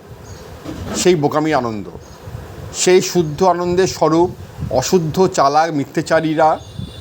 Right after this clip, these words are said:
তাদের সমস্ত প্রাপ্তির বিনিময়েও কোনোদিনও জানতে পারবে না।" কত মানুষই তো কত মানুষকে অসম্ভব ভালোবাসে। সংসারে কজনের ভালোবাসা পরিণতি পায়,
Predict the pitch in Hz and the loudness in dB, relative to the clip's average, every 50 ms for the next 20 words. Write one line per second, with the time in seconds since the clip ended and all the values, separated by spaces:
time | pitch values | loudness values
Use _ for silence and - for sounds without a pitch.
0 | - - - 127 127 135 143 165 170 - - 147 143 151 156 - - - 196 147 | -18 -6 -2 0 0 2 2 2 2 2 0 0 0 0 0 -2 -2 -2 -2 0
1 | - 151 139 - - - 180 170 147 139 156 160 165 165 175 175 170 147 143 156 | 2 2 0 0 0 -2 -2 -2 0 2 4 4 4 4 4 4 2 2 0 -2
2 | 147 - - - - - - - - 147 147 156 151 160 165 165 143 139 127 127 | -6 -8 -12 -14 -14 -14 -12 -4 0 2 4 4 4 4 4 4 4 2 0 0
3 | - 139 113 120 110 101 98 92 82 71 71 80 - - - - - - - - | 0 0 0 0 0 0 -2 -6 -6 -10 -14 -16 -20 -20 -20 -20 -20 -20 -20 -20
4 | - - - - - - - - - - - - - - - - - - - - | -20 -16 -14 -12 -12 -12 -12 -14 -12 -12 -14 -14 -16 -18 -16 -14 -14 -14 -14 -14
5 | - - - - - - - 190 - 269 226 185 175 180 180 - 214 202 190 190 | -16 -16 -16 -14 -8 -2 0 0 2 2 2 2 2 2 0 -2 -2 0 0 0
6 | 190 185 - 185 170 160 160 160 156 - - 214 175 135 - - 143 143 147 135 | 2 0 0 2 2 2 2 2 0 -2 0 0 0 0 0 -2 -2 0 0 0
7 | 110 117 113 107 101 95 90 - - - - - - - - - - - - - | 0 0 0 0 0 -2 -2 -4 -6 -12 -14 -14 -16 -16 -16 -16 -18 -18 -18 -18
8 | - - - 147 147 156 147 - 180 180 185 180 - 156 147 151 160 170 180 151 | -16 -4 -2 0 0 0 0 0 0 0 0 0 0 2 2 2 2 0 0 0
9 | - 139 139 139 139 135 - 156 - 143 127 120 120 117 123 120 101 101 85 65 | 0 0 2 2 0 0 -2 -4 -4 -2 -2 -2 -2 -4 -6 -2 0 0 0 0